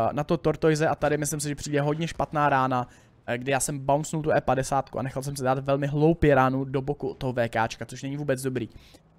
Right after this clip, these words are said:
A taky není vůbec dobrý, že město, naše město pušuje, eh, enemy Bobject, které je ze Sanity, takže já předpokládám, že ten člověk bude mít trošku mozek. A, eh, měl jsem z tady to enemáka trošku respekt. Osm set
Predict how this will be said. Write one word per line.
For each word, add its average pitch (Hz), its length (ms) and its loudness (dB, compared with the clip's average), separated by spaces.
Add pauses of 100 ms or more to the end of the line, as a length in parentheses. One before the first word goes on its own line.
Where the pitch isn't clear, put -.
(180)
A 147 420 6 (140)
taky 233 220 2
není 254 140 4
vůbec 240 240 4
dobrý, 220 480 4
že 196 220 2
město, 175 640 0 (160)
naše - 220 -4
město 180 280 -2
pušuje, 139 600 0 (460)
eh, 135 300 4
enemy 160 260 0
Bobject, 151 520 -2
které - 260 -6
je 131 80 0
ze 147 80 -2
Sanity, 165 500 2
takže 139 240 0
já 139 100 2
předpokládám, 143 540 0
že 139 140 -4
ten 139 80 -2
člověk 139 280 -2
bude 139 160 2
mít 147 120 -4
trošku 160 240 -4
mozek. 156 460 2 (500)
A, 139 260 6 (100)
eh, 123 80 0
měl 139 140 -2
jsem 143 160 -6
z - 80 -10
tady 139 160 0
to 131 120 -4
enemáka 139 360 -2
trošku - 320 -6
respekt. - 420 -2 (440)
Osm 233 420 4
set 220 300 2